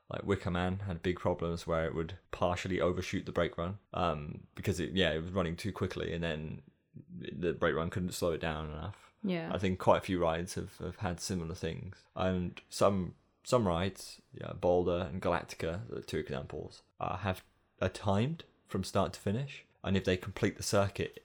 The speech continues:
Speaker 1: but faster than the time
Speaker 2: Yeah.
Speaker 1: that is allocated, it will shut down.
Speaker 2: Oh, so if it's too hot and it's going really quick, then it means it can't run
Speaker 1: Yeah.
Speaker 2: anymore.
Speaker 1: So as Boulder's something like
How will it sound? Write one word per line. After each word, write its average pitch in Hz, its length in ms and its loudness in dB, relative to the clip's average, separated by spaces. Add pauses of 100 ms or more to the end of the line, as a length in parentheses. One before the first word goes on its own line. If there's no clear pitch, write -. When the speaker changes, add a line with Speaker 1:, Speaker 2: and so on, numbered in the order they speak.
(120)
Speaker 1:
but 90 140 2
faster - 800 2
than 90 180 0
the 78 60 -4
time 92 540 0
Speaker 2:
Yeah. 180 320 2
Speaker 1:
that 71 160 -2
is 85 80 -6
allocated, 82 640 0
it - 80 2
will 76 160 0
shut - 200 -2
down. 101 220 2 (260)
Speaker 2:
Oh, 202 260 0 (180)
so - 160 4
if 185 100 4
it's 175 140 2
too 190 240 4
hot 175 400 4
and 185 80 2
it's - 120 -2
going 170 220 2
really 170 160 0
quick, 160 560 -2 (240)
then 175 160 2
it 104 60 -2
means 165 240 -2
it 170 80 -14
can't 160 220 -4
run 170 160 -2
Speaker 1:
Yeah. - 80 -4
Speaker 2:
anymore. - 340 -2 (100)
Speaker 1:
So - 160 -2
as 101 100 0
Boulder's 104 400 8
something 82 200 2
like - 260 -2